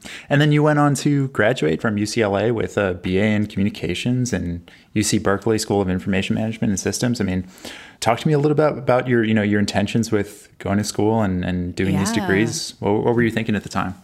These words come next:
Speaker 2: Oh, man. So I think when I was at U C L A, you know, I went in as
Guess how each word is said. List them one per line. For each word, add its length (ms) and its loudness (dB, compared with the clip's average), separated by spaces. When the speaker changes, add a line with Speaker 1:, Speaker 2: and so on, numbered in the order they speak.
Speaker 2:
Oh, 180 -2
man. 400 -2
So 340 2
I 100 -2
think 420 -2
when 160 -2
I 40 2
was 140 0
at 140 -4
U 100 -6
C 160 -4
L 160 0
A, 400 0
you 160 -2
know, 140 2
I 140 0
went 160 -2
in 120 0
as 160 -2